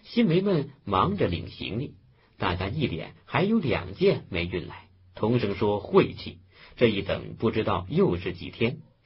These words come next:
心里都担忧着钱。上车站对面的旅馆一问，只剩两间双铺房了。新梅道：“这哪里行？孙小姐一个人一间房，单铺的就够了，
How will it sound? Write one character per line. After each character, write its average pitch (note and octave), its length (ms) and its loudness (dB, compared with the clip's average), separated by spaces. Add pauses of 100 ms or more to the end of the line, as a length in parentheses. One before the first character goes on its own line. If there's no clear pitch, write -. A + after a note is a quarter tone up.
(140)
心 G3 240 2
里 C3 140 2
都 D3 160 0
担 G#3 260 0
忧 A#3 160 2
着 E3 100 -2
钱。 - 400 -6 (1200)
上 C3+ 300 6
车 E3 160 6
站 A#2+ 280 4
对 B2+ 180 4
面 B2 160 4
的 F2+ 80 0
旅 A2 180 2
馆 E2+ 300 -2
一 F#2+ 80 -2
问， C3 220 0 (260)
只 C3+ 140 6
剩 C#3+ 180 4
两 F2 280 0
间 A#2+ 320 6
双 F#3+ 320 2
铺 G#2 220 0
房 F2+ 200 -2
了。 - 140 -12 (1000)
新 C3+ 180 4
梅 F#2+ 140 2
道 - 260 0 (240)
：“这 A3+ 160 6
哪 D3 180 8
里 A2+ 140 4
行？ F#2+ 360 -4 (200)
孙 D3+ 220 2
小 B2+ 220 2
姐 G2 180 2
一 B2+ 160 2
个 E3 120 6
人 A2+ 220 4
一 F#2+ 80 -2
间 B2+ 220 2
房， F#2 280 0
单 G#3+ 300 2
铺 E3 180 0
的 F2+ 100 0
就 F2+ 140 -4
够 G2 220 0
了， - 160 -10